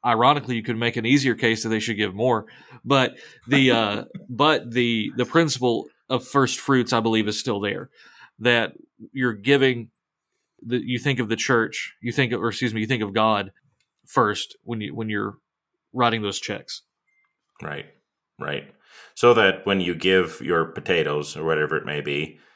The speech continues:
Speaker 2: uh, you give them to the Lord, and of course, then they become, in the Old Testament, of course, then it was the food for the priests. You know, that was, that was part of what was, what that was all about. But, but the, the point is, is that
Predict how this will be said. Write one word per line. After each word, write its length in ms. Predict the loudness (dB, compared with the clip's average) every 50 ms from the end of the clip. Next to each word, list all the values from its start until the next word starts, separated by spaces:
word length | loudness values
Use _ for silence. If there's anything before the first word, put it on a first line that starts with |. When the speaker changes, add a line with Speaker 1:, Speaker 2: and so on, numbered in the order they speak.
| _ _ _ -2
Speaker 2:
uh, 220 | 0 0 0 0 -2
you 140 | -6 -8 -2
give 260 | 2 2 2 2 2
them 240 | 0 0 0 -2 -4
to 100 | -6 -8
the 80 | -6 -4
Lord, 420 | 0 0 2 2 4 2 2 0
and 120 | -4 -8
of 60 | -10 -4
course, 260 | -2 0 0 0 -2
then 180 | -4 -4 -2 0
they 140 | 0 -2 -2
become, 600 | -2 -6 -6 -4 -4 -4 -2 -4 -8 -10 -14 _ _ _ _ _ _ _ _ _ _ _ _ _ -6
in 100 | -4 -2
the 120 | 2 4 4
Old 160 | 6 4 4
Testament, 400 | 4 2 2 2 0 -4 -6 -4
of 40 | -2
course, 260 | 0 0 0 0 -2
then 100 | -4 -4
it 40 | -4
was 160 | -4 -6 -6
the 80 | -8
food 220 | -6 -4 -4 -4 -6
for 100 | -8 -10
the 100 | -12 -4
priests. 520 | 0 4 4 4 4 2 -2 -6 -8 -8
You 60 | -8
know, 120 | -8 -4 -4
that 140 | -2 -2 -2
was, 380 | -2 -4 -4 -6 -8 -12 -14 _ _ _ -4
that 80 | -2
was 140 | -2 -2 0
part 200 | 0 0 0 0
of 60 | 0 -2
what 140 | -4 -4 -4
was, 220 | -6 -8 -10 -14 _ _ _
what 180 | -6 -6 -4 -2
that 180 | -2 -2 -2
was 140 | -2 -4 -4
all 160 | -6 -6 -6
about. 400 | -6 -4 -4 -4 -4 -4 -6 -6
But, 240 | -6 -4 -4 -6 -8 -14 -20 -20 -20 -20 -20 -20 -20 -4 _
but 120 | 0 2 4
the, 160 | 2 2 2
the 120 | 2 -2
point 320 | 2 4 4 6 6 4 4
is, 220 | 2 0 0 -2
is 180 | -4 -6 -4 -2
that 280 | 0 2 2 0 -2